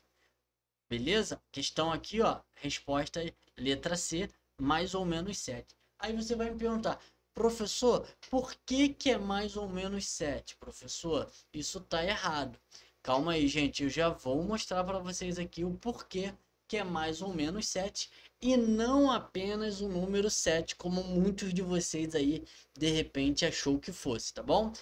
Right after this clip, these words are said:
Então, ó, vem cá. Deixa eu tá apagando tudo isso aqui, tá? E eu vou mostrar pra vocês, eu vou provar pra vocês que a resposta deve e tem de ser sete,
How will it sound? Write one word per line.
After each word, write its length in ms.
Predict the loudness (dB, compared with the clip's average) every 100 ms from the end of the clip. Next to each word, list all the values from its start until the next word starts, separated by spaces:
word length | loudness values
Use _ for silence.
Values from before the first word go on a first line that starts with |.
| -18 -10
Então, 160 | -2
ó, 160 | 2 2 0
vem 180 | -6 -6
cá. 200 | -6 -8 -10 _ _ _ -6
Deixa 220 | -4 0
eu 60 | 0
tá 160 | 2
apagando 580 | 0 2 0 0 -6 -6
tudo 420 | -6 -6 -4 -2
isso 300 | -2 -4 -6
aqui, 480 | -8 -6 -2 0 -2 _ _ -6
tá? 240 | -2 0
E 60 | 2
eu 100 | 2
vou 160 | 2 2
mostrar 400 | 2 2 0 0
pra 160 | 0
vocês, 360 | -2 -4 -2 0
eu 80 | 0
vou 200 | -2 -6
provar 800 | 2 6 6 4 0 0 -2 -6
pra 160 | 0 0
vocês 560 | 0 -6 -4 -4 -4 -8 -20 -20 _ _
que 140 | 0
a 60 | 2
resposta 760 | 2 -2 -4 -4 -2 -2 -6 -12 _ _ _ _
deve 640 | -2 4 4 4 0 -2 -12 _ _
e 120 | -6
tem 400 | -6 -4 -2 -2
de 120 | -2 -4
ser 420 | -4 -2 -2 -4 _ _ _ _
sete, 760 | -8 0 2 2 -2 -6 -6